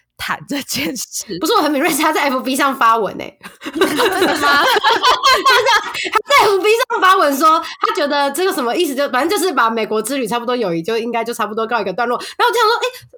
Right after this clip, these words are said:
Speaker 2: 你知道我，
Speaker 1: <laughs>
Speaker 2: 我还，我还想说，我还问工具人说，“我们美国有发生什么事吗？”然后我，我后来觉得，好，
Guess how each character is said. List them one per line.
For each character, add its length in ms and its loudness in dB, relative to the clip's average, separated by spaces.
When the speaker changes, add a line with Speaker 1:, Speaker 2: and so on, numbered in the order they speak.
Speaker 2:
你 140 -4
知 60 0
道 60 6
我， 100 0
Speaker 1:
<laughs> 80 -2
Speaker 2:
我 60 0
还， 160 0
我 80 -2
还 260 -4
想 120 0
说， 200 -4
我 60 -2
还 80 0
问 160 -2
工 140 -2
具 80 -2
人 100 -2
说 180 -6
，“我 60 -12
们 220 -6
美 120 -8
国 160 -8
有 140 -6
发 220 -12
生 180 -8
什 100 -12
么 120 -12
事 260 -6
吗？” 160 -4
然 80 -2
后 380 -2
我， 180 -2
我 60 -2
后 120 0
来 180 0
觉 200 -4
得， 520 -4
好， 120 -4